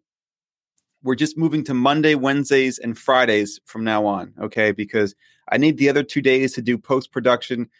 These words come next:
Also, Chris and I have a few other projects we're gonna be working on, which you'll learn about in the coming months and things like that. We wanna do some devotionals and things, um, to, you know, reach into other mediums. And so, you know, we need extra time to do it.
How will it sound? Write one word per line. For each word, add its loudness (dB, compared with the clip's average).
Also, 2
Chris -4
and 2
I 4
have -2
a -4
few 0
other 2
projects 0
we're -2
gonna 0
be 0
working 0
on, 2
which -4
you'll 0
learn 0
about 4
in -2
the 0
coming 0
months 0
and -8
things -2
like 0
that. 4
We -2
wanna 2
do -2
some -4
devotionals 0
and -4
things, -4
um, -4
to, 0
you 0
know, 0
reach 0
into 2
other 2
mediums. 2
And 0
so, 2
you 0
know, 0
we 0
need 4
extra -2
time 0
to -6
do 2
it. 0